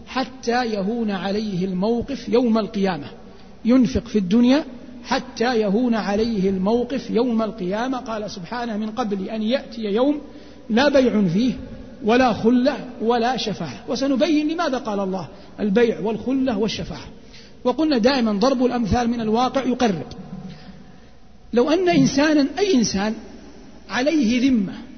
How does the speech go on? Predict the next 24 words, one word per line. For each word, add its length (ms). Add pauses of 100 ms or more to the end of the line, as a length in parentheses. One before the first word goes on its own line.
(320)
عليه 400
حق 340
يريد 420
أن 260
يسدده 720
لغيره، 380 (880)
عليه 400
حق 340 (580)
يريد 380
أن 240
يسدده 720
لغيره، 360 (760)
هذا 280
الحق 460 (720)
حتى 260
تتخلص 600
منه 240 (240)
لن 160
تتخلص 560
منه 340
إلا 300
بأحد 400 (720)
طرائق 420
ثلاث. 480